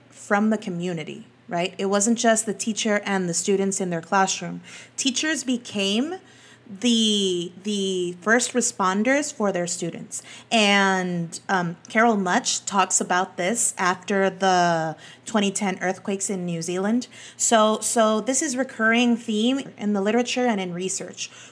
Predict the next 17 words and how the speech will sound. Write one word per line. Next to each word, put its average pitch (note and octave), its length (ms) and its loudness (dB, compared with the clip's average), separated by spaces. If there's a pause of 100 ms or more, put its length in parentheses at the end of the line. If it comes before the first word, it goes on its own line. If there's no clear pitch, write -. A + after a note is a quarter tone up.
where G#3 540 4 (320)
the G#3 120 0
teacher D4 680 -2
and B3+ 180 2
the A3+ 60 2
students A3 720 -2
and G3+ 180 -2
the F#3+ 60 -4
school F#3 720 0 (640)
becomes A#3 840 2
essential A#3+ 960 -2 (300)
to C#4 400 0 (260)
community B3+ 880 4
recovering G3+ 880 -2 (880)
in C4+ 360 2 (100)
the G#3+ 240 -6
aftermath G#3+ 840 0